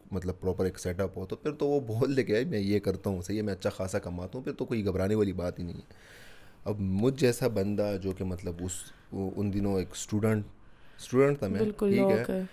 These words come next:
Speaker 2: बिल्कुल।
Speaker 1: लॉ का स्टूडेंट था, ना कोई बिजनेस था, ना कोई मेरी इतनी कोई ख़ास कोई इनकम आ रही थी
Speaker 2: हाँ।
Speaker 1: कि मैं बताऊँ कि मैं ये जॉब कर रहा हूँ, मैं इतना, इतना कमा रहा हूँ, मैंने आगे ये करना, बस एक फ्यूचर का मैंने सोचा था कि मैंने आगे, आगे ये
Speaker 2: हम्म,
Speaker 1: करना है और
Speaker 2: हम्म।
Speaker 1: इंशाल्लाह अल्लाह कामयाब करेगा। और
Speaker 2: ख्वाब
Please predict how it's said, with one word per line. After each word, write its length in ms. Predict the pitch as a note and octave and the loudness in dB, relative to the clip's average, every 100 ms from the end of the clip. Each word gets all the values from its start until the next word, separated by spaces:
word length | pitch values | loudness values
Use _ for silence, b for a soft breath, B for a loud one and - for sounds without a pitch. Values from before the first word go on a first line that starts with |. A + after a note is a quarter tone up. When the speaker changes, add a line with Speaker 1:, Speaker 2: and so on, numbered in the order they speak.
| - | -10
Speaker 2:
बिल्कुल। 440 | G3+ F#3 F#2+ F2+ F#2+ | -8 -4 -2 -2 2
Speaker 1:
लॉ 180 | G2 G2+ | 4 4
का 100 | G#2 | 2
स्टूडेंट 460 | - A2 B2 A#2 | 0 2 2 2
था, 320 | G2 F#2+ F#2 - F#2 | 0 -2 -2 -6 -6
ना 100 | F#2 | -4
कोई 220 | F#2+ F2+ | -2 -2
बिजनेस 480 | F#2 G2 A2 G#2 - | 0 0 0 -2 -4
था, 240 | F2 E2+ | -4 -4
ना 140 | F2 | -4
कोई 160 | F#2 F#2+ | -4 -2
मेरी 220 | F#2 F2+ | -2 -2
इतनी 420 | F2+ - - F#2+ | -4 -8 -8 -6
कोई 220 | F#2 F#2+ F2+ | -4 -2 -2
ख़ास 520 | - F#2 F2+ - - - | -2 -2 -2 -4 -10 -6
कोई 180 | F#2 - | -4 -4
इनकम 300 | F#2 F2+ G2+ | -4 -2 -2
आ 100 | F2 | -2
रही 180 | E2+ E2+ | -4 -6
थी 200 | - F2 b b | -6 -10 b b
Speaker 2:
हाँ। 180 | G2+ F2 | -8 -6
Speaker 1:
कि 100 | - | -2
मैं 180 | F#2 F#2 | 0 0
बताऊँ 260 | F2+ F#2+ G2 | 0 0 0
कि 80 | |
मैं 100 | F#2+ | 0
ये 180 | F#2 G2 | 2 2
जॉब 320 | G2 G#2 G#2+ - | 4 4 4 4
कर 120 | A2 | 4
रहा 100 | G#2 | 4
हूँ, 80 | G2+ | 2
मैं 80 | |
इतना, 160 | F#2 G#2 | 0 -2
इतना 200 | F#2 G2+ | -2 -2
कमा 300 | F#2+ F2+ F#2 | -2 0 2
रहा 100 | G#2 | 4
हूँ, 80 | G#2 | 4
मैंने 140 | F#2+ | 0
आगे 180 | F2 F2 | -2 -4
ये 180 | F2 G#2 | -4 -4
करना, 240 | - B2 | -4 -4
बस 320 | C3+ C3 - - - | -2 -4 -6 -6 2
एक 160 | C3+ - - - - | 2 2 -20 -20 -18
फ्यूचर 420 | - - D3+ F3 | -4 2 6 6
का 120 | F3 D#3+ | 8 6
मैंने 200 | C3+ A#2+ | 6 2
सोचा 320 | - D#3+ D#3 | 2 2 2
था 100 | F#3 | 2
कि 120 | E3 | 0
मैंने 140 | E3 | 2
आगे, 220 | A#2 C3 C3+ | 4 6 8
आगे 160 | B2+ | 6
ये 220 | A#2 A2+ | 6 8
Speaker 2:
हम्म, 100 | C3 | 8
Speaker 1:
करना 140 | A2+ G#2+ | 6 4
है 140 | C#3 | 4
और 60 | C3+ | 2
Speaker 2:
हम्म। 100 | A2 | 0
Speaker 1:
इंशाल्लाह 360 | - G2+ A2 | -2 0 4
अल्लाह 200 | A2+ G2+ | 4 2
कामयाब 440 | G2+ F2+ F2+ G2 - | 0 0 0 0 0
करेगा। 400 | F#2+ F#2 - D#3 | -2 -4 -8 -8
और 80 | - | 0
Speaker 2:
ख्वाब 320 | A3 A#3 B3 | 6 8 8